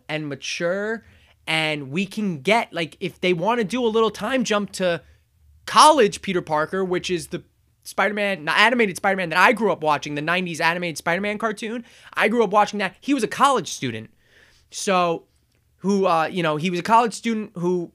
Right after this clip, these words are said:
worked at the Daily Bugle part-time to make some money, right? So, that's a whole thing that needs to be, um, introduced. And they, they could make that happen. Like, just make Tom Holland be a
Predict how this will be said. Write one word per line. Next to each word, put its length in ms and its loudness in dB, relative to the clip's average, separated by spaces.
worked 340 0
at 140 0
the 80 -8
Daily 240 2
Bugle 340 -2
part-time 560 -2
to 100 -10
make 140 -6
some 100 -6
money, 300 -4
right? 300 -4
So, 440 -2
that's 200 2
a 60 -2
whole 200 2
thing 300 -4
that 160 -4
needs 280 -6
to 80 -8
be, 440 -2
um, 540 -2
introduced. 760 -4
And 200 -2
they, 300 0
they 160 2
could 160 -2
make 160 0
that 140 0
happen. 280 0
Like, 200 -6
just 160 -10
make 240 0
Tom 240 -4
Holland 420 -2
be 400 -6
a 480 -2